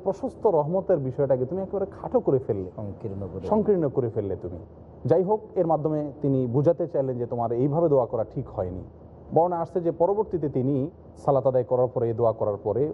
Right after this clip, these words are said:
Speaker 1: মসজিদের এক কোণে গিয়ে পেশাব করা শুরু করে দিলেন। খুব স্বাভাবিক, বেদুইন মানুষ, মরুভূমি অঞ্চলের সে যুগের মানুষ, তাদের কোনো আলাদা পেশাব পায়খানা ছিল না। যখন তিনি পেশাব করতে গেলেন এবং শুরু করলেন তার এই কর্ম,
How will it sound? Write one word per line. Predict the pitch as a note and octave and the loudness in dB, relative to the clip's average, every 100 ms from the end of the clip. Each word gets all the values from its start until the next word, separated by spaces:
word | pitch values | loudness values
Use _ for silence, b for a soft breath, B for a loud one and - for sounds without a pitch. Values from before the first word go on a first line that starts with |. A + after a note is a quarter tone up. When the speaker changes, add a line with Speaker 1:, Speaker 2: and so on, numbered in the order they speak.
| C#3 | -2
Speaker 1:
মসজিদের | B2+ - B2+ B2+ | -4 0 0 2
এক | C#3+ C#3+ - | 0 -2 0
কোণে | B2+ B2 | 0 0
গিয়ে | G2 G2+ G#2 F3 - - - - | -4 -2 -2 -2 -8 -20 -18 -4
পেশাব | - C#3+ - | -2 0 0
করা | G#2+ | 0
শুরু | - A2 | 0 -2
করে | G2+ F#2+ | -2 -4
দিলেন। | F2+ F2+ - - - - - | -6 -8 -10 -16 -20 -18 -4
খুব | C#4+ | -4
স্বাভাবিক, | - A#3+ B3 G#3 G3+ - | 0 2 2 2 -2 0
বেদুইন | C#3+ E3 G3+ G3+ | 2 2 2 0
মানুষ, | F3 F#3+ F3+ | 0 0 -2
মরুভূমি | D#3+ D#3 E3 F3+ G3+ | 0 2 2 0 0
অঞ্চলের | D3 C#3+ D3+ D3 | 0 2 2 2
সে | D3 | 2
যুগের | C#3 F3+ E3 | 2 2 2
মানুষ, | C3 C3 - | 0 -2 0
তাদের | C3 C3+ | 0 2
কোনো | B2 C3+ B2+ | 0 2 2
আলাদা | A#2+ B2 C3+ | 2 2 2
পেশাব | C3 - - | 0 -4 -2
পায়খানা | C3 B2 A#2 | -2 -2 -2
ছিল | - A#2+ | 0 2
না। | G#2 G2+ - - - | 0 -4 -12 -16 -2
যখন | B2+ D3 F#3+ | 0 2 0
তিনি | F#3+ | 0
পেশাব | F3+ E3 F3 E3 | 0 0 0 0
করতে | D#3+ C#3+ | 0 0
গেলেন | A#2 A2 A2+ | 2 0 0
এবং | A2+ B2 | -2 -4
শুরু | - G#3 | -2 0
করলেন | G3 D3 C3 | 2 4 2
তার | A2+ A2+ | 2 0
এই | G#2+ | 0
কর্ম, | - G2+ G2 | 2 2 0